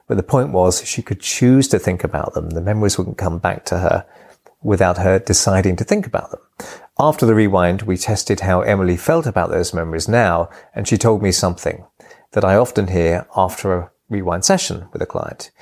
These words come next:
She said, "It feels all faded and really distant now, like it was a very long time ago." So the takeaway for uncovering trauma is, don't assume there must be a traumatic root to a troublesome symptom,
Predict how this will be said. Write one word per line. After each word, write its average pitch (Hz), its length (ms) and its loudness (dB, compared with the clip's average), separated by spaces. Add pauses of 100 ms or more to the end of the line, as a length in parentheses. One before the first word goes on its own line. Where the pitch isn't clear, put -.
(180)
She - 140 -6
said, - 180 2
"It 113 140 -4
feels 123 560 2
all 117 260 2
faded 98 580 2
and 101 220 -4
really 98 260 4
distant - 500 0
now, - 340 -4 (260)
like 101 240 -2
it - 60 2
was 104 120 2
a 101 60 4
very 95 260 4
long 87 220 -2
time 80 280 -8
ago." - 420 -10 (1120)
So 208 240 2
the 127 120 0
takeaway 107 640 0
for - 280 -4
uncovering 104 600 -6
trauma 92 520 -6
is, 113 500 0 (800)
don't 190 220 4
assume 98 560 0 (100)
there 101 140 -4
must 110 520 -6
be 98 260 -2
a 92 140 -2
traumatic 92 560 -6
root 101 440 -2
to 95 140 -4
a 90 40 -6
troublesome 95 600 -4
symptom, - 500 -2